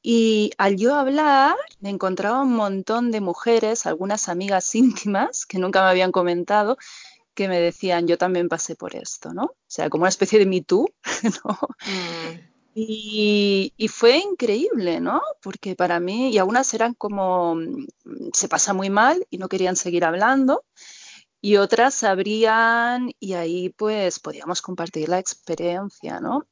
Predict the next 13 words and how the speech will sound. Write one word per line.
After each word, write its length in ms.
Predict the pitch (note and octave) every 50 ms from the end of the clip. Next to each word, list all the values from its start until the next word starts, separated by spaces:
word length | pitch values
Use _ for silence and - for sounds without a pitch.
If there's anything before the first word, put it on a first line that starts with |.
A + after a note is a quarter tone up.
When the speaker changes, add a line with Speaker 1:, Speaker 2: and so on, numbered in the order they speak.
| _ -
Speaker 1:
<clears throat> 320 | - C#4 B3+ A#3 G#3 G#3 - _ _
Pero 500 | G3+ G3+ G3 G3+ G3+ G3+ G3+ G3 G3 F#3+
fue 380 | - - A3 A3 A3+ B3+ D4 D#4+
un, 540 | E4+ D#4+ D4+ C#4+ C4+ C4 B3 A#3 A3+ G#3+ - -
bueno, 300 | A3+ B3+ B3 A#3+ B3 C#4+
el 120 | C4+ A3
darme 340 | G3+ G#3+ A3 A#3 C#4+ D#4 D4
cuenta 760 | - - C4 C4 C#4 C#4+ C#4+ C#4 - A3 G#3+ A#3+ C4+ D#4 D4+
en 100 | C4 A3
ese 220 | G#3+ - - B3+
momento 880 | A#3 A3 A3 G#3+ A3 A3 A#3 B3 B3+ B3 A3+ - G#3 G#3 B3 D4+ F4+ C5 - _ _ _ _ _ _ _ _ _ _ _ _ - - -
de 240 | E3+ E3+ D3+ D3+ D#3
que, 800 | - E3 D#3+ D#3+ D3+ D3 D3+ D3 - - C#3+ - F#2 - - -